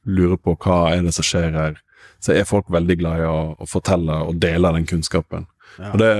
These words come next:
Speaker 1: der er Norge ganske kult, fordi at det finnes, begynner å komme veldig, veldig mange bra små kaffebrenneri, men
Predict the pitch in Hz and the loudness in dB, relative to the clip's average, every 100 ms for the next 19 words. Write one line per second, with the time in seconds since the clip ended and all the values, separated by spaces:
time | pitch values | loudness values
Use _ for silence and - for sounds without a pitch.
0 | 95 113 110 101 101 98 110 98 - 104 | 2 2 2 2 2 2 2 0 -4 -4
1 | - 143 - 113 104 - _ - - _ | 0 0 0 -2 -2 -8 _ -20 -20 _
2 | _ _ _ - - 131 110 - 104 104 | _ _ _ -10 -2 0 0 -2 -4 2
3 | 117 104 - 101 107 98 98 98 92 92 | 2 2 0 0 2 2 2 2 0 0
4 | 98 92 98 92 95 95 85 - 107 95 | 0 0 -2 -2 2 4 2 0 0 0
5 | - 95 90 80 78 82 120 117 _ _ | 0 -4 -2 -2 -2 0 0 -2 _ _
6 | _ _ _ _ _ - 98 95 | _ _ _ _ _ -4 0 0